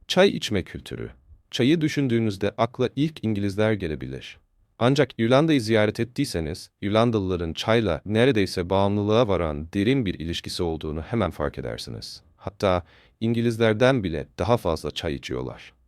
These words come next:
Ortalama olarak her İrlandalı yılda yaklaşık bin dört yüz fincan çay tüketiyor. Bu da onları Türkiye ve İngiltere'nin hemen ardından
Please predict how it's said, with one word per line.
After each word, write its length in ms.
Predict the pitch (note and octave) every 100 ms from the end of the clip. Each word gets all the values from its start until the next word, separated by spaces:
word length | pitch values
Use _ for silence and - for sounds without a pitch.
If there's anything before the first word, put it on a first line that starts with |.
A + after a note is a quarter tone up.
| _ _ -
Ortalama 420 | G#2+ C#3 C#3+ D3
olarak 340 | A#2+ F#2+ F2
her 220 | - A#2+ C3+
İrlandalı 540 | A2+ G2 F2 D#2 D2
yılda 440 | D2 F2 G2 G2 A2+
yaklaşık 580 | G2 F2+ G2 - A#2 -
bin 240 | A#2 C#3
dört 260 | A2 B2+ A#2
yüz 180 | G2+ -
fincan 440 | F#2 E2+ E2 F#2+
çay 280 | F#2+ - D#2+
tüketiyor. 520 | - - - - G1+ - _ _ _ _ _
Bu 80 | A2+
da 100 | A2
onları 440 | A2 G#2 F2+ C3 C#3+ _
Türkiye 400 | - D#3 - A#2+
ve 120 | F#2+
İngiltere'nin 640 | F#2 F2+ F2 F#2+ D#2+ C#2+ C#2 -
hemen 240 | - C#3
ardından 580 | G#2 D2+ C2+ B1+ C2+ A2+